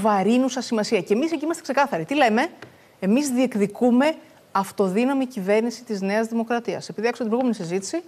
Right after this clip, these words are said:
αυτοδύναμη βεβαίως δεν σημαίνει μόνο από στελέχη που προέρχονται αποκλειστικά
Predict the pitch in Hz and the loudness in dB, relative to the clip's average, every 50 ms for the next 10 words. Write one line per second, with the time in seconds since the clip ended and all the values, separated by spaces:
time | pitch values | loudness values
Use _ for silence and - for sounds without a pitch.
0 | - - - - - - _ - 208 202 - - 202 190 247 285 302 277 220 202 | -16 -20 -20 -20 -20 -12 _ -2 -2 -2 0 0 0 2 2 0 2 0 0 0
1 | 185 214 254 269 240 226 269 269 - - 262 233 214 208 202 196 202 214 269 359 | 0 2 0 0 0 -2 -4 -6 -4 -2 0 2 2 2 2 2 0 0 -2 -2
2 | - - - - - _ _ _ _ - 190 190 202 220 233 262 302 330 381 381 | -4 -10 -20 -20 -20 _ _ _ _ -2 2 4 4 6 6 4 4 2 0 0
3 | 370 - - - 214 220 214 - 220 214 208 - - 185 190 208 240 285 285 - | -2 -4 -4 0 0 0 0 0 -6 -6 -6 -4 -4 0 0 2 0 0 -2 -4
4 | 302 277 - 214 208 233 254 247 311 254 254 247 254 226 175 - 240 208 196 - | -10 -6 0 2 2 2 2 2 2 2 2 2 0 0 0 2 0 0 0 -2
5 | - 208 170 - - 214 247 320 403 - | -4 -6 -4 0 2 2 2 2 0 -6